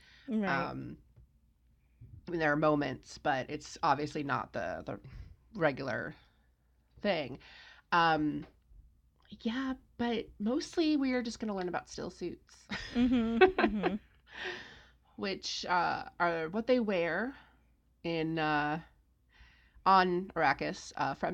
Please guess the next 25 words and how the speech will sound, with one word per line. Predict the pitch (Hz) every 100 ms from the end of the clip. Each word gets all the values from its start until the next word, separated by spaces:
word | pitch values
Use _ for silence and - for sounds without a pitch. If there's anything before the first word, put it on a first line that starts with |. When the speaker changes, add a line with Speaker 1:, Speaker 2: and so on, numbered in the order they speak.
| 175
Speaker 1:
Mm-hmm. | 202
Speaker 2:
basically | 175 - 180 165
are |
always | - 170 170
wearing | 165 123 127 117
them, | - 165 180 - - - -
unless | - 165 147 -
they're, | 156 143 143 139
like, | 131 -
the, | - - - - _
the | -
Shadow | 170 165 156
Mapes | 147 -
doesn't | 147 131
wear | 131
one | 113 117
when | 127
she's | - -
at |
the | -
house | 190 196 196 - - -
because | 156 - 117 - -
the | 127 101
atmosphere | 120 120 127 147 139 135
is | 117 135 - - -